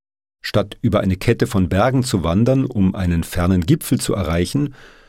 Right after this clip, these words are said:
wäre es die Art von Tögal, dort mit einem einzigen Sprung hinzugelangen.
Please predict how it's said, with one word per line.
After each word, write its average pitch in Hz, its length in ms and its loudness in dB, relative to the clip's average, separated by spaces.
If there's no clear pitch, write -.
wäre 156 300 2
es - 160 0
die - 140 -2
Art 110 240 0
von 90 240 -2
Tögal, 135 600 2
dort - 340 0
mit 147 140 0
einem 127 220 0
einzigen 175 420 0
Sprung 113 440 2
hinzugelangen. 80 880 -2